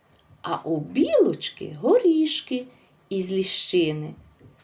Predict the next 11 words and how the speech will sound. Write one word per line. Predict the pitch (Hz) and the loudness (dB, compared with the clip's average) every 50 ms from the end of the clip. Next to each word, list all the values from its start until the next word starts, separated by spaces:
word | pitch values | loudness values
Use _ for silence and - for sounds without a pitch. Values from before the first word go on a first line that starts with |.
| _ | _
та | - 143 139 143 143 - | -6 -6 -6 -6 -8 -8
три | - - 285 370 | -4 0 0 2
шишки. | 392 - - - - 247 233 233 226 220 - - - 220 214 214 - _ _ _ _ _ _ | 2 0 -2 -4 -4 -4 -4 -4 -6 -6 -8 -8 -8 -10 -10 -10 -12 _ _ _ _ _ _
Наносили | - 170 165 160 160 156 151 - - - - 453 494 453 427 381 | -8 -8 -6 -6 -6 -6 -6 -6 -2 2 4 4 4 4 2 0
вже | 320 285 277 285 285 285 285 - _ _ _ - | -2 -2 -4 -6 -6 -8 -10 -16 _ _ _ -4
багато, | 185 226 311 392 339 - 196 190 190 190 180 180 - 143 143 143 147 - _ _ _ _ _ _ _ _ _ | 0 2 2 2 2 0 -2 -2 -2 -2 -2 -4 -6 -10 -12 -12 -12 -14 _ _ _ _ _ _ _ _ _
ціла | - - - 440 539 508 440 403 359 359 | 0 4 4 4 6 6 4 4 4 4
купа | 359 - - - - 247 240 233 220 214 - 165 156 | 2 -4 -10 -8 -6 -4 -4 -4 -6 -6 -6 -6 -4
в | 147 147 | -4 -4
них, | 147 147 151 151 143 - _ _ _ _ _ _ _ - | -4 -6 -6 -8 -12 -16 _ _ _ _ _ _ _ -10
малята. | 165 170 175 170 165 165 160 151 147 147 - - 143 147 143 | -6 -2 -2 0 0 0 0 0 -2 -6 -10 -12 -12 -12 -12